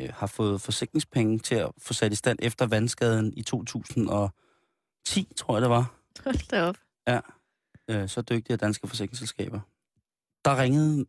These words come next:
Speaker 1: maleren nemlig og spurgte, "Skal der være, skal der være højglans? Skal der være forskel på glans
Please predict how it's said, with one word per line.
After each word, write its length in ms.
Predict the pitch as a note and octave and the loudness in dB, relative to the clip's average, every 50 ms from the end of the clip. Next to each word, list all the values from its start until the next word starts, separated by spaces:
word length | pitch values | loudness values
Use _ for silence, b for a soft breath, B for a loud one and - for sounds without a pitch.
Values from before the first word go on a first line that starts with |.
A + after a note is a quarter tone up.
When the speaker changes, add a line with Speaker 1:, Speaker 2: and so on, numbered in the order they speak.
| - | -2
Speaker 1:
maleren 340 | - A#2 A2+ A2+ A2+ A#2+ C3 | -2 0 2 2 2 2 2
nemlig 160 | B2+ A#2 A2+ A2+ | 0 0 0 -2
og 40 | A2 | -2
spurgte, 320 | - - A2+ A2+ - - - - | -2 -2 -2 -2 -2 -4 -10 -10
"Skal 280 | - - - A#2+ A2+ | -8 -4 -2 0 0
der 140 | A2 A2 G#2+ G2+ - _ _ _ _ - | 0 0 -2 -4 -6 _ _ _ _ -2
være, 340 | A2+ A2 G#2+ G#2 G2+ G#2 G2+ - _ _ _ _ _ _ _ _ _ _ _ - | 0 2 2 2 2 0 -2 -6 _ _ _ _ _ _ _ _ _ _ _ -18
skal 180 | - - - A#2 | -10 -4 -2 0
der 60 | A#2 | 2
være 120 | G#2+ A2 | 2 0
højglans? 640 | G#2 B2+ B2+ C#3+ D3 D3+ B2+ - - - - - - _ _ _ _ _ _ _ _ _ _ _ _ _ _ _ _ _ _ _ - | 2 0 0 0 0 -2 -2 -4 -6 -10 -12 -12 -14 _ _ _ _ _ _ _ _ _ _ _ _ _ _ _ _ _ _ _ -12
Skal 180 | - - A#2+ | -4 -2 0
der 60 | A2+ A2 | 2 2
være 100 | A2 G#2+ | 2 2
forskel 360 | - C3 C#3 - - D#3 C#3 | 0 0 -2 0 -2 -4 -4
på 100 | - A#2+ | -4 -2
glans 480 | - B2+ A#2+ - - - - - - | 0 0 0 0 -2 -6 -10 -10 -10